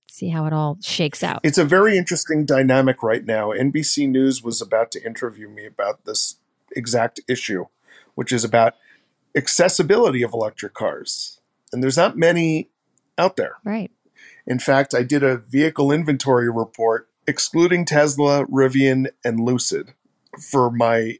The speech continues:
Speaker 2: uh, for the community. And my, even my outreach director was like, "I don't know how long the last time this was updated. It just looks sparingly." And I was like, I reported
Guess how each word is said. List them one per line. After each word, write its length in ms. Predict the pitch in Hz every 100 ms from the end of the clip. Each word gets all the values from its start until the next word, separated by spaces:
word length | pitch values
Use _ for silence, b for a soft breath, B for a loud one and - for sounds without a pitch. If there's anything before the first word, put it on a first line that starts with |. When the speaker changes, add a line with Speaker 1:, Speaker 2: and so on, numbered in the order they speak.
| -
Speaker 2:
uh, 300 | 120 110 110
for 160 | - 117
the 80 |
community. 640 | 117 - 143 135 113 95 - _ _ _ -
And 440 | 127 123 123 117 117 - _ -
my, 140 | 139 -
even 240 | 190 208
my 120 | 175 147
outreach 540 | 165 233 147 120 -
director 460 | 135 113 113 127 123
was 180 | 120
like, 220 | 127 135 -
"I 80 | 160
don't 140 | 233
know 120 | 180
how 200 | 151 156 139 139 139
long 300 | 143 147 139
the 80 | 131
last 320 | 139 143 -
time 180 | 143 139
this 180 | 135
was 140 | 143 135
updated. 600 | 175 - 147 127 131 127 b b b b -
It 140 | 131
just 260 | - - _ _ -
looks 340 | 147 - - _ _ -
sparingly." 1200 | - - - 165 254 175 123 117 104 87 - - _ -
And 140 | 123
I 80 | 135
was 160 | 139 151
like, 240 | 139 - B B B
I 60 | 139
reported 600 | 135 - 202 214 156